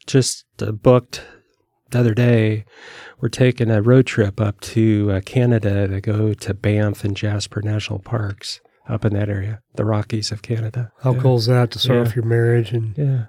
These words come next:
Speaker 2: get away and unplug? And
Speaker 1: Yeah. Yeah.
Speaker 2: Well, Lord bless you and your family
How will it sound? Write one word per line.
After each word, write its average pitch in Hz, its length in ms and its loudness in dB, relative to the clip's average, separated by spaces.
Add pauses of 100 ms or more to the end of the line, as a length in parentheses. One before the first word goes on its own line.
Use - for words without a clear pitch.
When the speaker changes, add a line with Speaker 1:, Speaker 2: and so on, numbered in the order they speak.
Speaker 2:
get 127 140 2
away 117 540 4
and 113 100 2
unplug? 113 540 -2
And 110 100 -2
Speaker 1:
Yeah. 104 220 -2 (340)
Yeah. 107 220 -6 (840)
Speaker 2:
Well, 143 360 4 (100)
Lord 143 200 6
bless 135 300 4
you 139 100 6
and 127 60 4
your 113 100 4
family 123 640 4